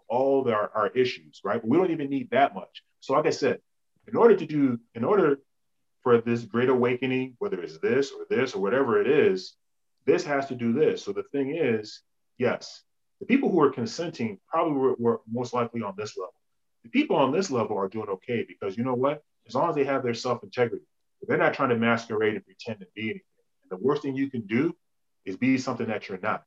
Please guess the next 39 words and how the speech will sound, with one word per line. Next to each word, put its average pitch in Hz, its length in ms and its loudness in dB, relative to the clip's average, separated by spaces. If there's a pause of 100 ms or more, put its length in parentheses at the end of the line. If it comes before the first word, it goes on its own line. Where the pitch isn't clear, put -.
And - 80 -16
I 139 180 4
actually - 240 2
had 117 160 -2
to 113 60 -6
end 107 160 -6
up 95 140 -4
doing 98 160 -6
it - 100 -18 (460)
because - 240 -10
I 135 80 4
wanted 135 280 2
to 120 100 -8
conform, 113 500 -4
because 101 400 -8
I 131 80 0
wanted 123 300 -2
the 104 100 -2
promotions 98 500 -6
at 87 120 -8
different 98 280 -8
places 92 320 -6
I 87 80 -6
was 85 140 -12 (140)
at. 78 80 -10 (240)
So - 120 -8
I 135 60 0
ended 147 160 4
up 117 60 -2
being 139 180 2
something 123 300 -2
that 110 80 -2
I'm 98 180 -4
not. 110 280 0 (200)
I 104 40 -10
ended 120 260 -2
up - 80 -6
changing 127 560 -4
everything, 90 500 -12